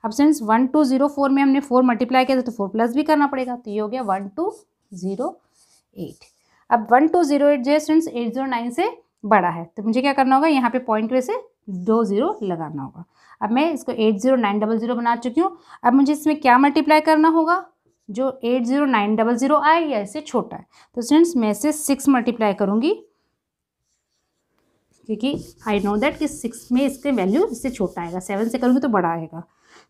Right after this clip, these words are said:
तो वन टू ज़ीरो एट सिक्स मल्टीप्लाई सिक्स कर लेते हैं, सिक्स सिक्स जा थर्टी सिक्स होता है।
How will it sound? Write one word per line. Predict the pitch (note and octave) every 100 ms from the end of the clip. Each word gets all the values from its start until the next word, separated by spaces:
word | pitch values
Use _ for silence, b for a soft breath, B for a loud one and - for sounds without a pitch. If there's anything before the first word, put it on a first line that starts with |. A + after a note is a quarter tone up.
| _
तो | G#3 F#3
वन | A3 B3+ D#4+ E4+ -
टू | D#4 F4 F#4+ E4
ज़ीरो | G3 G#3 G3+ B3 D4+ - A#3
एट | A3+ A#3+ A#3
सिक्स | - D4+ - - _ _ -
मल्टीप्लाई | G#3 G#3 G#3+ G#3+ G#3
सिक्स | G3+ -
कर | G3+
लेते | G3 G3 A#3+
हैं, | D4+ G4+ _ _ _ _
सिक्स | - C4+ -
सिक्स | A3 F#3+
जा | F#3+
थर्टी | - F3+ A#3
सिक्स | A#3 C#4 C#4+
होता | C#4+ D#4
है। | G#4+